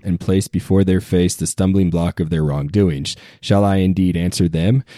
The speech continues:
Therefore speak to them, and say to them, 'Thus says the Lord,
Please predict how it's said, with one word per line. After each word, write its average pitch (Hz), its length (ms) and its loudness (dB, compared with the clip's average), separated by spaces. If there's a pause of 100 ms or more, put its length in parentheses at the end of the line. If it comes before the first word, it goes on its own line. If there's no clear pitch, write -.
(140)
Therefore 107 340 2
speak 135 340 0
to 131 100 2
them, 95 280 0
and 90 140 -4
say 107 240 0
to 107 160 0
them, 82 280 0
'Thus 104 180 0
says 104 340 2
the 95 120 -2
Lord, 82 360 -2